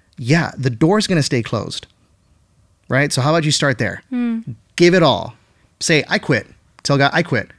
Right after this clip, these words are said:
Speaker 1: Not quit on you, but I quit on me.
Speaker 2: Yeah.
Speaker 1: I'm done. Watch God not open a door the next day.
Speaker 2: Mm.
Speaker 1: He will. You just gotta give him,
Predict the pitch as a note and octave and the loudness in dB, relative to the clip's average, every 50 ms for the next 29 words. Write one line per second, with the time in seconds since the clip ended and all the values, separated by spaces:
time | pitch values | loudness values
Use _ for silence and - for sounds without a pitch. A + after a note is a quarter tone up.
0 | _ _ _ _ _ - - A#2 - - - - F3+ F#3 F3 F3 F#3+ A3+ G#3+ D3 | _ _ _ _ _ -8 -6 -6 -6 -4 0 0 2 4 4 6 6 6 6 4
1 | A2+ G2 G#2+ - _ _ _ _ - C#3+ C3 C#3 C#3 - - D3+ B2+ G#2+ G#2+ A#2+ | 2 0 -2 -6 _ _ _ _ 0 2 2 2 2 2 0 0 2 2 2 2
2 | C3 A2+ G#2 G#2+ A#3+ A#3 A3+ A3 G#3+ A3 G#3+ B2 B2+ B2+ C#3 C3+ B2 G#2+ G2 G2 | 2 2 0 -2 -2 -4 -4 -4 -4 -4 -2 -2 0 2 2 2 2 0 -2 -4
3 | G#2 - _ _ _ _ _ _ _ _ _ _ _ - C3 C3 D#3 E3+ E3+ - | -8 -12 _ _ _ _ _ _ _ _ _ _ _ -2 0 2 2 2 2 0
4 | - D#3+ D#3+ D#3 D3+ D3 C#3 C3+ C3+ D3 C3+ B2 B2 B2 A#2+ A#2+ A2 G#2+ G#2 - | 0 0 2 2 2 2 2 2 2 2 2 2 2 2 2 2 0 -2 -2 -6
5 | - - - A#2 - - B3 A#3+ A#3 A#3 A#3 A3+ _ _ _ _ _ _ _ _ | -8 -10 -10 -10 -10 -6 -6 -4 -4 -4 -6 -10 _ _ _ _ _ _ _ _
6 | - - - D#3 D#3 C#3 B2+ G2+ F#2 - - _ _ _ _ _ _ _ _ _ | -10 -4 0 2 2 4 2 0 -2 -6 -14 _ _ _ _ _ _ _ _ _
7 | _ _ - C3+ C3 E3 F#3+ F3 - F3 D#3 C#3+ B2+ B2 C#3+ C3+ C3 C3 B2 A#2+ | _ _ -4 -2 0 2 2 2 2 2 0 0 2 2 2 2 2 2 0 0